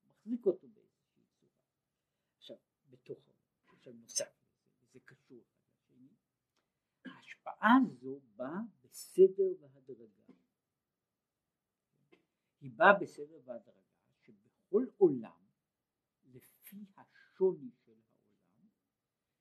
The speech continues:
יש דרגה אחרת של השפעה או של נתינה אלוקית,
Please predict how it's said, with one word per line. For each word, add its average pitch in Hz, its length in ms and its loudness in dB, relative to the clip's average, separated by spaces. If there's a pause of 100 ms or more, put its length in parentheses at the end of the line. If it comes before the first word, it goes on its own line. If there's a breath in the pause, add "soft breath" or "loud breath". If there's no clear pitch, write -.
(180)
יש 202 540 4
דרגה - 540 -10
אחרת 202 560 -20
של 139 200 -20
השפעה 123 640 -20 (340)
או 131 60 -20 (120)
של 127 80 -10
נתינה 117 600 -16 (140)
אלוקית, - 500 -20